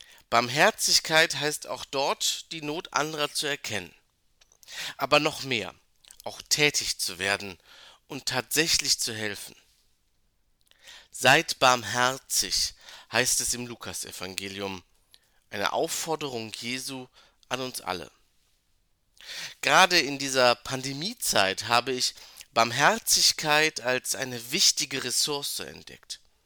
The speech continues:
Ich meine, schaffen wir es im Rückblick auf die Pandemie,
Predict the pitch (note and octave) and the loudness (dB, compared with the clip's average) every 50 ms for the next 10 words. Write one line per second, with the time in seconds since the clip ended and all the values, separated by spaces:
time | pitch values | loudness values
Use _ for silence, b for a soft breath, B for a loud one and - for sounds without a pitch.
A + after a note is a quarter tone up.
0 | _ _ _ _ _ _ _ _ _ - - - C3 C3+ C#3 C3+ C3+ B2+ A#2 B | _ _ _ _ _ _ _ _ _ -10 -6 -2 0 2 2 2 2 0 -2 B
1 | B B B B B B B B B B B B - - - F3+ G#3 - - - | B B B B B B B B B B B B 2 4 4 4 2 0 -4 -8
2 | C#4 A#3 G3 F3+ F3 E3 - D3 C#3+ C3+ C3 B2 B2+ F3 C4 _ - - G#3 D3+ | -6 -2 0 2 2 2 0 0 -2 -4 -4 -6 -6 -8 -8 _ -10 -10 -10 -8
3 | - - B2+ - - - C3 - - - D3 D#3 D#3+ D3+ D3 C#3+ D3 D#3 E3 F3 | -6 -6 -6 -6 -6 -10 -12 -12 -8 -6 -6 -6 -6 -6 -8 -6 -6 -6 -6 -4
4 | F#3 G3 F#3 | -4 -6 -8